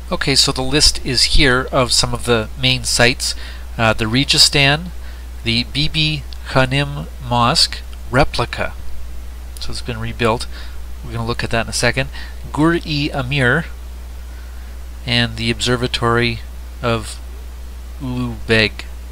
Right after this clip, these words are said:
So this is the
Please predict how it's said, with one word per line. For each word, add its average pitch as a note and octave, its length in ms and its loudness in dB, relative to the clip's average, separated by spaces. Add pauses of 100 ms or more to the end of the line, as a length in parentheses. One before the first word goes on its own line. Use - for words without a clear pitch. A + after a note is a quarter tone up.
(3000)
So - 240 0
this B2 380 4
is A#2+ 340 -2
the A2+ 320 2